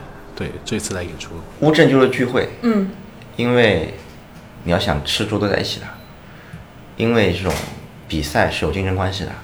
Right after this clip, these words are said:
Speaker 3: 嗯。
Speaker 2: 不打不相识。
Speaker 3: 嗯。
Speaker 2: 但是你乌镇那个期间完了之后，说实话，各，各干各的，
Speaker 3: 嗯。
Speaker 2: 各走天涯。
Speaker 3: 对。
Speaker 2: 对吧？那么我觉得更多的是个相聚，我们会更放松呀，
Speaker 3: 嗯。
Speaker 2: 更会去做我们想要的东西。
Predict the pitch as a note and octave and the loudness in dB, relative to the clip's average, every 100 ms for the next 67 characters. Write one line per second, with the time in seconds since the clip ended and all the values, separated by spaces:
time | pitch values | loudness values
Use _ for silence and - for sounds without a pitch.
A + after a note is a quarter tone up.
0 | - - G3+ A2 E2+ - F#2+ F#2 - D2+ | -14 -4 -2 4 2 4 -2 -2 -6 -12
1 | - - - G#3 F#3 F3 - G#2+ G#2+ - | -14 -20 -6 -4 -4 -6 -4 0 2 0
2 | G2+ A2 G2+ G2 - G#2 G#2 G#2 - - | 0 0 0 -2 -2 -2 -2 -6 -10 0
3 | C#2 F2 F#2+ F2 D#2+ G2+ - F2+ D#2+ - | 0 0 -2 -6 -4 -2 -2 -4 -6 -10
4 | - - - - - - - A2+ G#2+ G#2+ | -14 -16 -16 -8 -6 0 6 6 6 4
5 | - - - - - F#3+ D#2 D#2 F#2 E2+ | 0 -4 -14 -12 -2 0 0 0 -2 -4
6 | - - - - - G3 F#3+ - - - | -8 -18 -18 -16 -10 -8 -10 -14 -18 -18
7 | - - - - - - D#2 D2 D2+ G2+ | -20 -20 -18 -18 -18 0 2 2 0 2
8 | F#2+ E2 - - - - E2+ F2+ G2+ - | 2 2 -2 -8 -10 -4 -2 0 0 2
9 | G#2 G2 F#2 F2+ E2+ F2 E2 - - - | 0 0 -4 -4 -6 -6 -8 -14 -18 2
10 | G2 A2+ A2+ A#2 G#2+ F#2+ F#2 F2+ E2 C#2+ | 4 6 6 6 6 4 4 0 0 -4
11 | - - G3 A2+ - G#2+ - G2+ - F#2 | -8 -2 4 4 4 4 2 -2 2 2
12 | D#2 - - D2+ C#2+ C#2 D#2 | 2 -2 -2 -2 -2 -4 -8